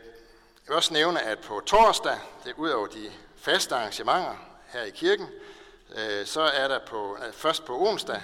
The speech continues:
spaghetti-gudstjeneste klokken sytten her i kirken, og så er der på torsdag sovne eftermiddag. Øh, det er klokken fjorten, og det er ved Erik Nikolajsen, der har emnet dåben. I dag samler vi ind til Møltrup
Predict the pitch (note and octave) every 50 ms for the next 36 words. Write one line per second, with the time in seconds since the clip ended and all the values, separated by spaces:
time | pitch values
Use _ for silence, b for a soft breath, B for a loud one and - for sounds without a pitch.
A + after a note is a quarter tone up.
0 | - - - - A#2 - D3+ G3 A3 G3 G3 F#3+ F3+ - E3+ D#3+ D#3+ - - -
1 | - A#2 G#2 F#2+ - F#3 F#3+ - C#3+ C#3 C3 A#2 G2+ - E3+ F3+ G3 F#3 C#3+ A2+
2 | - C#3+ C#3+ C3+ B2 - G#2 - - F#3 F3+ C#3+ A2+ - - G#2 - B B B
3 | B B B B B B B - - - C#3 D#3 F3+ E3+ C3+ C3 C#3 C3+ - B2+
4 | A#2+ A2+ G#2+ A#2+ A#2+ A#2+ B2 - - - - - - - A#2 A2 G#2 G2+ G2 F#2+
5 | F#2 - B2+ B2+ C3 - - G#2+ G2 F#2+ F#2 F2+ - - - b b b b b
6 | - - G2 F#2 - - C#3+ D#3 G3 A3+ G#3+ - F#3 D3 A#2+ - A2+ A2 - B2
7 | A#2 B2 - - A#2+ A2 G2 F#2+ F#2 - - - - G2+ G2 F#2+ F#2 F#2 - -
8 | G#2+ G2 F2+ G#2 G#2 F2+ G2 G#2 C#3 F#3+ G3 D#3+ - - D3+ C3+ - - - -
9 | A2+ A2 - - G#2+ G#2 G2 - - G#2+ G2+ G#2 A2+ A#2 G#2+ G2 - - _ _
10 | _ _ _ _ - A#2+ A2+ - - - F#2+ F2+ - - _ - _ _ _ _
11 | - _ _ _ _ _ - _ _ _ _ _ _ _ _ _ _ _ _ _
12 | _ _ b b b b b b b b b b b b b - C3+ D#3 F3+ F#3+
13 | E3 - E3+ D3+ D3+ C#3+ C3+ - A#2 A2 - - C#3 B2+ B2 D3+ F3+ F#3 - -
14 | B2+ -